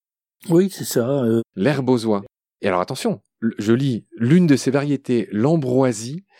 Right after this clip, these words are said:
Speaker 2: était considérée dans l'Antiquité comme la plante qui donnait l'immortalité aux dieux de l'Olympe. Bah oui, l'ambroisie.
Speaker 1: Voilà, donc encore, euh, cette faculté, euh,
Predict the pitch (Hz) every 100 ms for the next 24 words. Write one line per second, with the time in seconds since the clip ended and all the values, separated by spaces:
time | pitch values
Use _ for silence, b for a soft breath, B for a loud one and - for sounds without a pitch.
0 | B B 120 123 127 123 180 - 170 160
1 | 156 120 110 120 135 127 113 170 123 107
2 | - 147 165 - 107 120 131 120 160 151
3 | - 127 123 - 160 104 104 139 120 117
4 | 110 - - 107 175 104 123 113 127 120
5 | 180 175 B B - 113 101 110 110 120
6 | 120 120 - 135 147 117 110 104 98 101
7 | B B B B B - - 110 - 120
8 | - 113 104 139 143 131 113 110 107 104
9 | 98